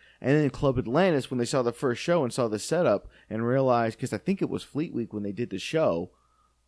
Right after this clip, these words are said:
'cause you have all these fucking hot-ass bitches in this ring wrestling, and they actually, you know, like Mickie James, like, a lot, some of them were good workers,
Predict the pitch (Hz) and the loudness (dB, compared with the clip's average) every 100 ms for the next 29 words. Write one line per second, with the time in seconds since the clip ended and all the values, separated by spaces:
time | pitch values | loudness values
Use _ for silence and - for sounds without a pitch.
0 | _ 113 113 107 104 110 101 - - 107 | _ -8 -2 0 2 2 2 -4 -2 -2
1 | 87 95 107 107 95 - 110 - 95 98 | -4 -4 -4 -2 -4 -2 -4 -4 -6 -4
2 | 95 - 104 107 92 90 - _ _ _ | -6 -6 -4 -2 -4 -8 -16 _ _ _
3 | _ _ - 135 156 - 90 95 110 107 | _ _ 4 6 6 4 -4 -4 -2 -2
4 | - 117 - 113 101 113 87 92 - 110 | 0 0 0 -6 -4 -6 -6 -6 -6 -6
5 | 104 90 120 113 90 92 90 90 80 - | -6 -2 -2 -2 -6 -10 -10 -8 -8 -6
6 | 120 123 104 95 110 92 107 156 - 82 | -4 -4 -4 -4 -2 0 2 2 0 -8
7 | - | -10